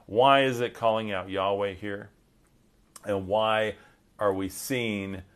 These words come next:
the word made? So did you catch that? Chapter one says, "Elohim created, Elohim created, Elohim created, Elohim created."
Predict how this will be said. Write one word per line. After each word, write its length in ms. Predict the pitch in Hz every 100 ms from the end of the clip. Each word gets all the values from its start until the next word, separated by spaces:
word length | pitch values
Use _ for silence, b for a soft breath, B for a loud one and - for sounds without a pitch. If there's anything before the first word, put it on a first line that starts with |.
| b b
the 120 | 101 98
word 580 | 98 104 95 95 92
made? 800 | - 90 90 101 90 76 73 82 - _ _ _ _ _ _ _ _ _ _ _ _ _ _ _ _ _ _ _ _
So 340 | - 104 92
did 160 | 92 87
you 100 | 95
catch 400 | - 113 113 -
that? 480 | 131 135 139 - -
Chapter 480 | - 110 110 110 98
one 400 | 120 131 107 101
says, 440 | - 95 92 87 _ _ -
"Elohim 460 | 98 87 90 95
created, 540 | 92 - 107 107 78 71
Elohim 440 | 85 82 98 92
created, 440 | 90 92 92 92 78
Elohim 420 | 76 78 90 87
created, 440 | 87 101 104 92 -
Elohim 420 | 73 80 92 90
created." 420 | - 101 104